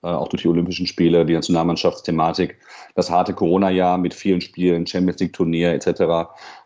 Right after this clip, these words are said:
Ich könnte mir vorstellen, dass das auch mit ein Grund ist. Auch Steffen Weinhold plagt sich immer wieder mit Wehwehchen rum.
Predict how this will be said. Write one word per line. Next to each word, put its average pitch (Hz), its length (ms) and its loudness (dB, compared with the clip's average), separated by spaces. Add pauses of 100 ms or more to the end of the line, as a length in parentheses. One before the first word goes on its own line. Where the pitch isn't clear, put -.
Ich - 160 -10
könnte 92 240 0
mir 85 140 4
vorstellen, 85 420 -2
dass 78 120 -4
das 80 220 -4
auch 85 200 -2
mit 90 180 0
ein 78 220 -2
Grund 85 240 2
ist. 85 220 0
Auch 85 160 0
Steffen 95 320 -2
Weinhold 87 580 0
plagt 85 300 -2
sich 85 100 -10
immer 87 220 -2
wieder 87 140 2
mit 82 180 -2
Wehwehchen 87 440 2
rum. 92 300 0